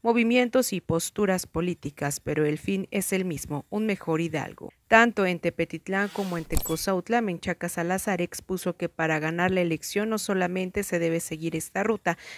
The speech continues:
sino aterrizar la transformación para tener un buen gobierno estatal.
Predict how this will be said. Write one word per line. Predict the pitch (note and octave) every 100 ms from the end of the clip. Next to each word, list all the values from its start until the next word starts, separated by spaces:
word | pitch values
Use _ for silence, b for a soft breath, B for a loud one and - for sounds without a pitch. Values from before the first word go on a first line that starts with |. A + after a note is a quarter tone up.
| B
sino | - C#4 D4
aterrizar | - G#3+ F#3 - G3+
la | G3 F#3+
transformación | F3 E3+ - D#3+ D#3+ D#3+ - F#3
para | F#3 F#3 D#3+
tener | D#3 E3 F3 -
un | A3 B3+
buen | B3 A3+ G#3+
gobierno | F3+ E3+ E3+ E3+ F3
estatal. | E3+ E3+ E3+ - -